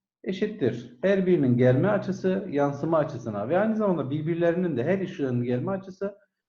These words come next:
bir diğer ışığın gelme açısına eşit ve onun yansıma açısına eşit. Şuradaki gördüğümüz tüm açılar birbirine eşit. Biz buna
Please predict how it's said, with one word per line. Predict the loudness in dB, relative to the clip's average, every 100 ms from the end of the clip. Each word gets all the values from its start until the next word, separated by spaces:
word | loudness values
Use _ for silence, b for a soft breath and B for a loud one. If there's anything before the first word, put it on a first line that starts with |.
| _ _ -10
bir | -8 -6 -4
diğer | -2 -2 -6
ışığın | -8 -6 -4 -2
gelme | -2 -2 -4
açısına | -6 -10 _ -10 -10
eşit | -10 -12 -12 _ _ _ _ _ _ _ -8
ve | -6
onun | -4 -4
yansıma | -4 -4 -6 -6 -6
açısına | -6 -10 -14 -12
eşit. | -14 -16 _ _ _ _ _
Şuradaki | -6 -4 -4 -4
gördüğümüz | -6 -4 -4 -6 -8 -8
tüm | -6
açılar | -6 -6 -2 -2 -2 -12 _ _ _ -8
birbirine | -6 -4 -4 -4 -4
eşit. | -6 -8 -14 _ _
Biz | -8 -6
buna | -2 -2 -2 -6 -12